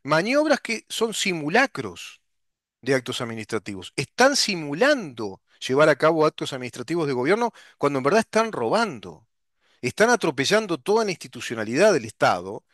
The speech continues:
porque no les importa. ¿Sabés por dónde se lo pasan al Estado? Por ahí mismo. Sí, por el lado ese cuando vas al water. No les importa el Estado. Pero no le importa tampoco al sistema político haber corregido esto.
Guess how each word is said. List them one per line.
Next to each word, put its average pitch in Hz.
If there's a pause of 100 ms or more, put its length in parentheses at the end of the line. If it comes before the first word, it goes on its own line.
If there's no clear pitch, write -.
(200)
porque 135
no 240
les 269
importa. 160
¿Sabés 226
por 240
dónde 196
se -
lo 113
pasan 208
al 104
Estado? 208 (300)
Por 135
ahí 151
mismo. 117 (1400)
Sí, 123 (300)
por 120
el 120
lado 147
ese 143
cuando 120
vas 131
al 127
water. 120 (380)
No 208
les 247
importa 226
el 123
Estado. 87 (1900)
Pero 143
no 165
le 208
importa 220
tampoco 143
al 151
sistema 160
político 175
haber 147
corregido 147
esto. 143